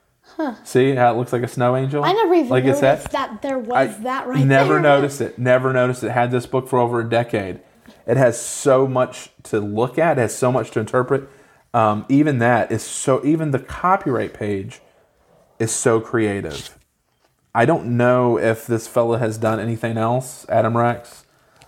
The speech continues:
Speaker 2: Um, I should. If I love him.
Speaker 1: Kudos to you.
Speaker 2: If I love this book this much, I don't know why I haven't looked in the
Speaker 1: I
Speaker 2: more.
Speaker 1: like how the table of contents is like a menu,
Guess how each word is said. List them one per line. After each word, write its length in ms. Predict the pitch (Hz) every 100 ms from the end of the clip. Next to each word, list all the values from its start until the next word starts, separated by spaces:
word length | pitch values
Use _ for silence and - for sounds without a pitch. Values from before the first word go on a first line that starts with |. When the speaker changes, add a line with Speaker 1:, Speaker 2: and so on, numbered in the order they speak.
| _
Speaker 2:
Um, 520 | 110 104 104 101 104 - _
I 80 | 120
should. 420 | - 185 113 95
If 120 | -
I 60 | 117
love 160 | 143
him. 80 | 349
Speaker 1:
Kudos 240 | 320 311 -
to 100 | 311
you. 400 | 311 311 294 294 - - -
Speaker 2:
If 180 | 139 131
I 100 | 143
love 320 | 156 185 247
this 140 | 139
book 200 | - 127
this 160 | 117 110
much, 240 | 127 117
I 80 | 117
don't 120 | 117
know 80 | 110
why 240 | 107 107
I 40 | 113
haven't 280 | 113 107 104
looked 180 | 117
in 80 | 107
the 60 | 104
Speaker 1:
I 220 | - -
Speaker 2:
more. 80 | 302
Speaker 1:
like 160 | 320 330
how 80 |
the 100 | 330
table 240 | - 285 254
of 120 | 254
contents 560 | - 226 226 240 226 -
is 120 | 214
like 200 | 214 208
a 40 |
menu, 720 | 208 202 202 202 196 190 190